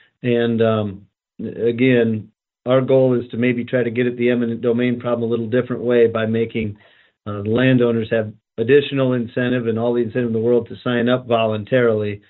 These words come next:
Um, the eminent domain question will be heard in these halls. We're gonna still have that, and Casey and I still have our views on that.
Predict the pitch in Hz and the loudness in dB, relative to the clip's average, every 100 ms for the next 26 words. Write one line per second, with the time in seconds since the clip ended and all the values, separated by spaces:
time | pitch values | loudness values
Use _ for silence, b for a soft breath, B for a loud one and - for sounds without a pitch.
0 | b b b _ 107 104 101 101 _ 113 | b b b _ -6 -6 -6 -10 _ 0
1 | 113 107 107 - - 143 156 147 131 127 | 4 4 2 -2 0 2 2 2 2 2
2 | 139 143 147 135 139 135 _ _ 131 135 | 0 -2 -4 -2 -2 -4 _ _ -2 0
3 | 135 135 131 123 127 113 123 110 107 110 | 2 2 2 0 -2 -2 -4 -4 -8 -8
4 | 113 117 120 110 - 131 123 120 123 123 | -8 -4 -4 -6 -8 -4 0 0 0 0
5 | 123 127 135 120 110 107 123 123 123 120 | 0 0 -2 -4 -8 -4 -4 -4 -4 -6
6 | 113 131 123 117 117 110 123 135 131 113 | -4 -4 -2 0 -2 -4 0 0 0 -2
7 | 110 110 107 107 | -2 -2 -2 -4